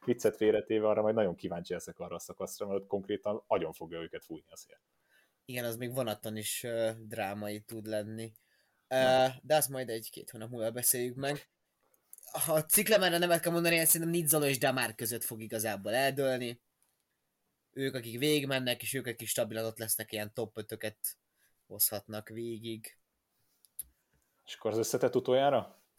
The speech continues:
Speaker 2: És akkor hát az összetett, ö, fú, én kiírtam neveket. Ö, nem tudom, hogy menjünk végig. Nem
Speaker 1: Na,
Speaker 2: írtam
Speaker 1: menjünk,
Speaker 2: top
Speaker 1: ahogy, ahogy,
Speaker 2: tízt.
Speaker 1: ahogy írt-, ahogy a neveket írtad nekem, az úgy jó, azt max
Speaker 2: Jó,
Speaker 1: hozzáteszek.
Speaker 2: ö, Richard Carapaz.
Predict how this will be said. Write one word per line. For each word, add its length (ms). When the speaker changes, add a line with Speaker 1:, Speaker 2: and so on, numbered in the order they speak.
Speaker 2:
És 180
akkor 240
hát 220
az 200
összetett, 1040
ö, 460
fú, 420
én 200
kiírtam 400
neveket. 760
Ö, 420
nem 220
tudom, 200
hogy 140
menjünk 360
végig. 640
Nem 140
Speaker 1:
Na, 60
Speaker 2:
írtam 140
Speaker 1:
menjünk, 220
Speaker 2:
top 100
Speaker 1:
ahogy, 160
ahogy, 180
Speaker 2:
tízt. 300
Speaker 1:
ahogy 300
írt-, 200
ahogy 240
a 40
neveket 380
írtad 280
nekem, 240
az 100
úgy 100
jó, 80
azt 100
max 160
Speaker 2:
Jó, 60
Speaker 1:
hozzáteszek. 500
Speaker 2:
ö, 380
Richard 340
Carapaz. 840